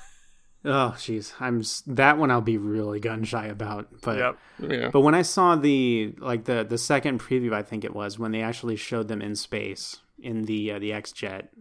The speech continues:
Speaker 2: That was pretty cool.
Speaker 1: They are really gonna do the Phoenix Force. And then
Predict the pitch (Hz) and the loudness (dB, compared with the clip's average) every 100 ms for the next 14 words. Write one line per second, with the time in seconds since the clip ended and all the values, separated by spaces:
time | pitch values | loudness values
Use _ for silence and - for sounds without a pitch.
0 | 220 _ _ _ 170 170 165 135 117 104 | -20 _ _ _ 6 6 6 -2 -2 -4
1 | 85 _ _ _ _ _ _ 143 131 135 | -8 _ _ _ _ _ _ 0 4 8
2 | 151 131 139 139 139 135 127 117 117 110 | 8 8 4 6 4 2 0 2 0 0
3 | 123 113 - - 101 101 - 113 120 120 | -4 -4 -6 -10 -10 -8 -8 -4 -2 -2
4 | 117 | -4